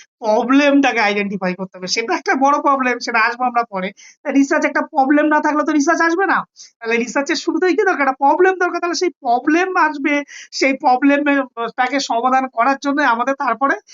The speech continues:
স্টেপ নিতে হবে। সেখান থেকে আমাদের প্রবলেমের উপর বেস করে অবজেক্টিভ লিখতে হবে, সেই অবজেক্টিভের মতো করে আমাদের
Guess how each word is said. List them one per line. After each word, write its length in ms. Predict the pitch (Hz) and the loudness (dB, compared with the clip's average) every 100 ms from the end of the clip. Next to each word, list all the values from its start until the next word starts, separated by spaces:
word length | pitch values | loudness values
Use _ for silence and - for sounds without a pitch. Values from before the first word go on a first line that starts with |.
| - | -20
স্টেপ 320 | - 320 370 359 | -8 0 0 2
নিতে 160 | 349 339 | 0 2
হবে। 180 | 330 339 | 0 0
সেখান 280 | 285 277 277 | -2 -2 -2
থেকে 160 | 277 | 0
আমাদের 300 | 262 262 254 | 0 0 -4
প্রবলেমের 540 | 254 247 233 240 254 247 | -6 -6 -6 -4 -6 -8
উপর 180 | 247 226 | -10 -6
বেস 240 | 220 226 | -6 -6
করে 140 | - 247 | -4 -2
অবজেক্টিভ 540 | 190 196 233 277 285 262 | -2 -2 -4 -4 -6 -6
লিখতে 240 | 262 - | -8 -2
হবে, 200 | 247 254 240 _ - - | -2 -2 -8 _ -20 -14
সেই 180 | - 285 | -4 2
অবজেক্টিভের 640 | 262 208 269 277 269 269 247 | 2 2 -2 -4 -4 -4 -4
মতো 300 | 226 240 269 | -6 -2 -2
করে 200 | 269 262 | 2 2
আমাদের 360 | 233 240 247 | 0 0 -2